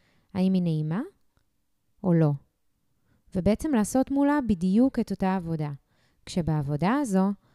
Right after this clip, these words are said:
אני אזמין להיות בעמדת סקרנות. אם הקושי נחווה כדימוי, אז אפשר לבדוק מה הצבע,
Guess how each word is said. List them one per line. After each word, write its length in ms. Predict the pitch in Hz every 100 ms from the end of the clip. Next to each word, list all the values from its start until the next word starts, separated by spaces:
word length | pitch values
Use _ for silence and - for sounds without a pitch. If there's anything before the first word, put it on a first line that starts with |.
| _ _
אני 220 | 175 160
אזמין 460 | 156 156 190 269 269
להיות 440 | 196 180 208 240
בעמדת 440 | 196 185 185 220 220
סקרנות. 800 | 220 - 190 170 156 151 - - _ _ _ _ _ _ -
אם 120 | 233
הקושי 380 | 247 233 220 240
נחווה 300 | 196 - 196
כדימוי, 640 | - 175 165 156 147 160 165 _ _ _ _
אז 120 | 185
אפשר 280 | 185 - 254
לבדוק 420 | 262 233 262 -
מה 120 | 202 202
הצבע, 680 | - - 175 165 165 165